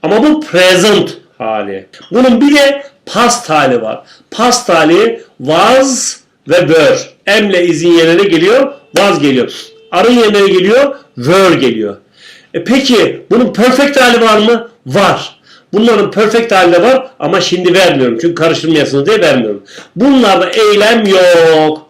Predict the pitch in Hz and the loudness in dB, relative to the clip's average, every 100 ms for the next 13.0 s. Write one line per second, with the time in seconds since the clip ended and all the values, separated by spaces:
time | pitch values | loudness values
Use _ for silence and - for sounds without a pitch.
0 | - 233 247 240 - - _ 156 247 226 | -2 0 2 0 -2 -14 _ -2 0 2
1 | 196 165 151 165 190 175 208 240 214 - | 2 0 0 -2 2 2 2 0 -2 -12
2 | _ - 165 139 - - _ - - - | _ -2 0 0 -4 -18 _ -20 -20 -8
3 | - 254 220 226 208 220 226 - 196 170 | -2 0 2 0 -2 -2 -2 0 0 2
4 | 180 170 156 147 151 151 139 156 175 - | 2 2 2 0 0 0 0 -2 -6 -10
5 | 156 - 135 127 143 196 - _ _ - | -8 -4 -2 0 0 -2 -8 _ _ -14
6 | 139 135 131 131 139 147 156 170 170 151 | -8 -4 -2 0 -2 -2 0 2 2 0
7 | 147 - 131 143 139 123 139 139 156 - | -2 0 -2 -2 -2 0 0 -2 -4 -6
8 | - - 170 202 214 - _ - 208 226 | -18 -4 -2 -2 -4 -8 _ -2 0 2
9 | 277 180 127 - - _ _ - - - | 0 0 -2 -4 -16 _ _ -20 -20 -20
10 | _ _ _ _ _ 143 143 95 - _ | _ _ _ _ _ -4 -4 -4 -10 _
11 | - - _ - 135 127 135 - - 135 | -20 -20 _ -12 -6 -4 -2 -2 -2 0
12 | 135 117 120 110 107 98 95 87 87 | 0 0 0 0 -4 -4 -6 -14 -16